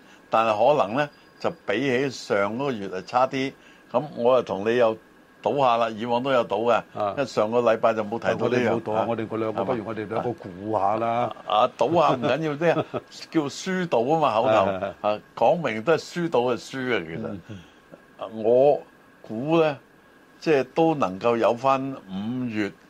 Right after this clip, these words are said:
Speaker 1: 嘅差不多。差不多嘅意思呢，即係就算唔多過，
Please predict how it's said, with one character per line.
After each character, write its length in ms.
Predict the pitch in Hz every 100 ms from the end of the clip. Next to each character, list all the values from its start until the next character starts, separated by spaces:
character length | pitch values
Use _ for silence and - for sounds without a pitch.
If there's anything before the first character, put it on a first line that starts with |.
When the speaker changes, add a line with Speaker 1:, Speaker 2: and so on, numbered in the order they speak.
| - - _ _ _
Speaker 1:
嘅 280 | 127 117 117
差 200 | - 143
不 120 | 139
多。 300 | 127 131 120 - - -
差 160 | 180
不 120 | 175 170
多 200 | 165 143
嘅 40 |
意 80 | 135
思 160 | 160
呢， 120 | 160 151 - -
即 140 | 165
係 20 |
就 160 | 139 117
算 200 | 120 127
唔 160 | 95 92
多 240 | 151 156
過， 280 | 110 117